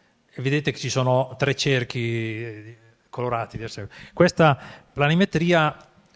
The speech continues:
è stata estratta dal piano di emergenza della prefettura, il piano di emergenza esterno. Perché è riportata anche nel vostro piano comunale,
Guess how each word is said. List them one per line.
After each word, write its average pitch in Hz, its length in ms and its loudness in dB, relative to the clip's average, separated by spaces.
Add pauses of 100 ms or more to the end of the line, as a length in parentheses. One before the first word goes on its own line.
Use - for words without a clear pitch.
è 127 60 0
stata 147 280 0
estratta 143 480 0
dal 127 200 0
piano 139 180 0
di 131 80 0
emergenza 127 540 0
della 117 160 -2
prefettura, 110 640 -6
il 107 60 -6
piano 120 180 -2
di 123 80 2
emergenza 117 380 0
esterno. 101 500 -4 (920)
Perché 139 340 -2
è 165 40 2
riportata 147 640 0
anche 139 240 -2
nel 131 160 0
vostro 139 260 -6
piano 127 220 0
comunale, 110 500 -2